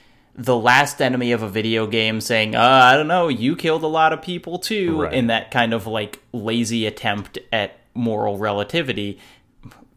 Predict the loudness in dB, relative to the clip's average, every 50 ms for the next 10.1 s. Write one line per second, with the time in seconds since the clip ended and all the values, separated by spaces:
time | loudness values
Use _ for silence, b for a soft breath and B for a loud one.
0 | _ _ -16 -14 -14 -14 _ -10 -8 -6 -4 -6 -2 0 2 4 4 4 4 4
1 | 6 6 4 2 2 0 0 0 0 -2 -2 -2 -2 -2 -2 -2 -4 -4 -4 -6
2 | -12 -12 _ -6 -4 -4 -4 -6 -8 -10 -10 -6 -4 -4 -2 -4 -4 -6 -10 -10
3 | -14 b b b b b b b b _ _ _ -16 -8 -4 -2 0 0 0 -2
4 | 0 -2 -4 -4 -2 0 2 2 2 2 -2 -6 -4 -2 -2 -2 -2 -2 -2 -2
5 | -2 0 -2 -4 -6 -6 -6 -4 -4 -4 -4 -4 -4 -6 -8 -12 -18 _ _ _
6 | _ _ _ _ _ _ _ -6 -2 0 0 0 0 -2 -2 0 0 0 0 0
7 | -2 -2 -4 -6 -6 -8 b b b b b b b b -4 0 0 2 2 2
8 | 0 -2 0 0 2 0 2 0 -2 -2 0 0 2 2 2 2 0 0 0 0
9 | 2 2 2 2 0 -2 -2 -2 -2 -4 -6 -8 -10 -8 -6 -4 -4 -2 -2 -4
10 | -6 -8